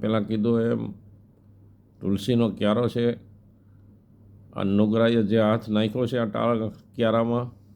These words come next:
હાથ ન નાખવો જોઈએ. કંઈ અઢારેય વર્ણને હું તો કહેવા માગું છું, જે જ્ઞાતિનો હોય મને ખ્યાલ નથી,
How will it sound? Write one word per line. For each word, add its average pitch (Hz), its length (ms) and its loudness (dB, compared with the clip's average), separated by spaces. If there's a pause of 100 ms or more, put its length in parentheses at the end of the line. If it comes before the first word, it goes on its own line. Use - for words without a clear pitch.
(140)
હાથ 95 220 -4
ન 98 100 0 (120)
નાખવો 101 380 0
જોઈએ. 107 320 0
કંઈ 98 320 -4 (720)
અઢારેય 135 360 4
વર્ણને 131 300 0
હું 120 140 -4
તો 120 120 0
કહેવા 107 240 -2
માગું 95 360 -4
છું, - 180 -14 (280)
જે 113 140 0 (100)
જ્ઞાતિનો 117 540 0
હોય 101 220 2
મને 101 260 -2
ખ્યાલ 107 360 -2
નથી, 90 340 -8